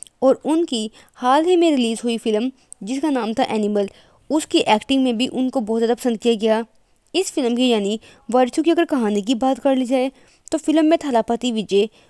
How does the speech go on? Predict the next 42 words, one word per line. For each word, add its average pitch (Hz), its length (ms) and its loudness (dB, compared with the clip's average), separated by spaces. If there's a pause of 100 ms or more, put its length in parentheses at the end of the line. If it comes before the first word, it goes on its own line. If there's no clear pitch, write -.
(160)
उनका 302 260 2
नाम 277 260 2
विजय 214 240 0
ही 226 160 0
होता 247 260 -2
है, 220 260 2 (380)
जो 262 220 2
कि 311 120 0
खुद 262 260 -6
का 311 140 4
बिजनेस 233 360 -2
करके 208 400 -2 (360)
खुद 254 140 -2
के 349 120 2
पैरों 262 280 4
पर 302 160 2
खड़ा 247 220 2
होकर 240 360 0
अपना 285 340 -2
नाम 254 280 -2
बनाना 226 240 -2
चाहते 226 320 -4
होते 220 280 -2
हैं 208 200 -2 (420)
और 269 120 4
इनके 311 320 2
बाप 202 320 6 (340)
इंडिया 254 300 4
के 302 140 0
जाने 233 320 0
माने 226 340 -2 (320)
और 277 120 2
बहुत 247 280 2
बड़े 247 240 2
बिजनेसमैन 233 460 -2
होते 233 260 2
हैं 214 220 0 (380)
और 277 100 4
विजय 247 280 0
के 349 140 2
बाप 202 380 2
पर 214 160 0